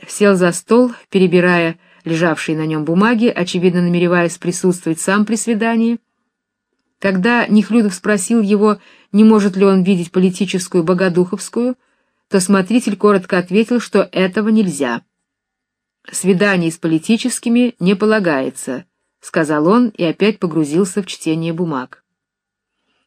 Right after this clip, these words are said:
Имея в кармане письмо к Богодуховской,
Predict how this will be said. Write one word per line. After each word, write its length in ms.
Имея 360
в 80
кармане 460
письмо 420
к 60
Богодуховской, 880